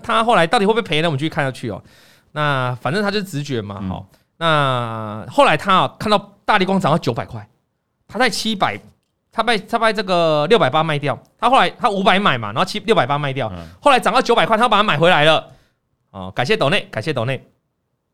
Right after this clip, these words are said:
Speaker 1: 那呢，可是他这次买进去之后，九百块赔钱了，因为中间有震荡，虽然后面有涨到三四千块，
Speaker 2: 嗯。
Speaker 1: 但到后面震荡，他就，中间震荡他就把它停损了，所以他赔了十万。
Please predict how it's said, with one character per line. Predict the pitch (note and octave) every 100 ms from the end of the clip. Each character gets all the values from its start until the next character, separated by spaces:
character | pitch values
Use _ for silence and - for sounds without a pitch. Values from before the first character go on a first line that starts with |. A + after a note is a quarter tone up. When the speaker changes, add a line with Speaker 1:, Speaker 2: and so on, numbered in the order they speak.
| _ _ _ _ -
Speaker 1:
那 | C4
呢， | B3+ A#3+ - _ _ _ _ _ _ _ _ -
可 | E3+
是 |
他 | F#3+
这 | G#3 G3
次 | G3
买 | A#2+
进 | D3+ D3
去 | D3+
之 | B2+
后， | A2+
九 | D3
百 | C#3+
块 | D#3+
赔 | B2 A2
钱 | G#2+
了， | -
因 |
为 | E3+
中 | F3 F3
间 |
有 | C#3
震 | D#3 A#2+
荡， | A#2 G2 _ _
虽 | -
然 | F#3+
后 | G3
面 | G3
有 | D#3+
涨 | A#2+
到 | D3
三 | C#3+
四 | C#3
千 | C3+ A#2+
块， | A#2+ F#2+
Speaker 2:
嗯。 | F2
Speaker 1:
但 | F2
到 | F#3
后 | F#3
面 | F#3
震 | E3+ E3
荡， | D#3+
他 | D#3+
就， | D3
中 | - G3
间 | G3+
震 | F#3+
荡 | F3
他 | F3+
就 |
把 | D3+
它 | C#3
停 | A#2
损 | B2 G2+
了， | - - _ _
所 | -
以 | G3+
他 |
赔 | G#3+ - B2+
了 | D3
十 | C#3 - G#2
万。 | A#2